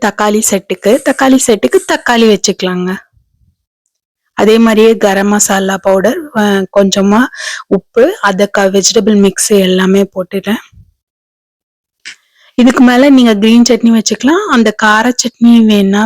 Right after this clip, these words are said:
வச்சுக்கலாம். பூண்டு எண்ணெய், இந்த மூணு சட்னியும் மாத்தி மாத்தி மாத்தி சாப்பிடும்போது, ம், சூப்பர் எம்மி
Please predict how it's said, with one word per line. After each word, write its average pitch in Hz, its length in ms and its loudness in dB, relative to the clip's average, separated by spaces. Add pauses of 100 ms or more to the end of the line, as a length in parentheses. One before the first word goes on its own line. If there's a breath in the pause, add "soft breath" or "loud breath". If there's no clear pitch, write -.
வச்சுக்கலாம். 190 540 -4
பூண்டு 214 320 0
எண்ணெய், 202 260 0 (340 loud breath)
இந்த 220 220 4
மூணு 262 680 4
சட்னியும் 247 680 0
மாத்தி 220 300 -2
மாத்தி 214 360 0
மாத்தி 196 380 -2
சாப்பிடும்போது, 208 840 2
ம், 233 480 2
சூப்பர் 220 460 -6
எம்மி 208 440 2